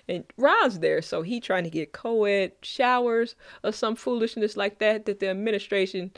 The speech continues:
they not even gonna take you seriously on that. And he for real, that's just how his mind worked. But remember, Ron is part of the reason they in this situation <laughs> in the first place,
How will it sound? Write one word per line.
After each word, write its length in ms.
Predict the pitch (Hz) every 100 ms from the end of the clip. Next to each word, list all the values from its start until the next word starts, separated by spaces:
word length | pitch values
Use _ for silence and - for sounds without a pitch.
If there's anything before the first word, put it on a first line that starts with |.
| - -
they 140 | - 359
not 180 | 214 175
even 140 | 160
gonna 100 | 170
take 240 | 170 165
you 80 | -
seriously 720 | - 202 180 170 170 170 160 - - - _
on 220 | 196 185
that. 260 | 180 180 -
And 140 | - 214
he 140 | 359
for 200 | 381 285
real, 440 | 302 220 170 - - _ _ _ _ _ _ - - - -
that's 180 | 285
just 180 | 277 269
how 220 | 285 247
his 200 | 240 254
mind 340 | 247 294 311 214
worked. 260 | 160 -
But 140 | 254 254
remember, 320 | 277 392 269
Ron 340 | 269 370 466
is 80 | 415
part 200 | - 415
of 60 | 415
the 60 |
reason 320 | 427 427 427 427 - _
they 220 | 359 381
in 80 | 349
this 140 | 339
situation 640 | 381 - 285 302 - - - - - - - - _
<laughs> 640 | - - - - - _
in 120 | 415 277
the 60 |
first 360 | - 262 254 -
place, 280 | 233 208